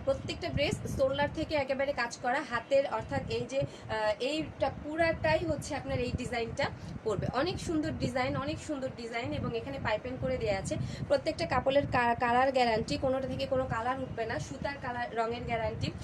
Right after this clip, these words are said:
সব কিছু আপনারা গ্যারান্টি সহকারে পাবেন। ডেলিভারি ম্যানের সামনে দে-, দেখে নিবেন, চেক করে নিবেন, আহ, যাতে আপনি যে ড্রেসটা দেখে অর্ডার করছেন হুবহু সেই ড্রেসটা আপনি পাচ্ছেন কিনা, ঠিক আছে? একদম হচ্ছে চেক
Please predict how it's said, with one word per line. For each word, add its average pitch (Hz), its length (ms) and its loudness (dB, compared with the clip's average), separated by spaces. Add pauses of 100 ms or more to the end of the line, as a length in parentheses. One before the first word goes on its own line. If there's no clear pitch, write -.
(220)
সব 320 220 4 (140)
কিছু 311 260 -2
আপনারা 277 340 0
গ্যারান্টি 262 460 0
সহকারে 285 520 -2
পাবেন। 208 300 0
ডেলিভারি 294 380 2
ম্যানের 262 260 -2
সামনে 277 360 -4 (400)
দে-, 247 240 -2
দেখে 311 260 0
নিবেন, 302 320 0 (180)
চেক 302 160 2 (120)
করে 302 200 8
নিবেন, 277 320 0
আহ, 233 640 0
যাতে 262 360 -4
আপনি 254 280 -2
যে 269 160 -2
ড্রেসটা 285 280 -2
দেখে 285 220 -2
অর্ডার 254 300 0
করছেন 285 300 -2
হুবহু 285 340 2
সেই 269 200 2
ড্রেসটা 247 320 0
আপনি 392 240 2 (260)
পাচ্ছেন 247 420 4
কিনা, 190 280 0 (320)
ঠিক 294 160 2
আছে? 285 240 4
একদম 262 380 0
হচ্ছে 330 420 0 (2000)
চেক 370 200 -2